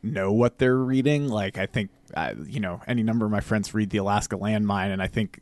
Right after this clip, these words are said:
you know, they can sort of, I, I don't know that they know, uh, that Jeff Lanfield is the guy that,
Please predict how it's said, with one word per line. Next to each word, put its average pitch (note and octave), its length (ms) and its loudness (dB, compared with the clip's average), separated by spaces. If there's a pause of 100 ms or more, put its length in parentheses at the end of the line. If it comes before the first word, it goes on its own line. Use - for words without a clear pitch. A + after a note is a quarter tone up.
you G#2 140 -4
know, F#2+ 100 0
they G2 160 -2
can F#2+ 180 -4
sort G2+ 240 -2
of, F2+ 220 -8 (560)
I, - 160 0
I A#2 100 2
don't A#2+ 140 6
know A#2 120 8
that G#2 120 2
they A#2 100 4
know, G#2 540 4
uh, G#2+ 180 2
that G2 140 -2
Jeff - 240 -2
Lanfield G2+ 400 0
is G2+ 140 0
the G2+ 100 -2
guy G2 240 2
that, F#2 220 -2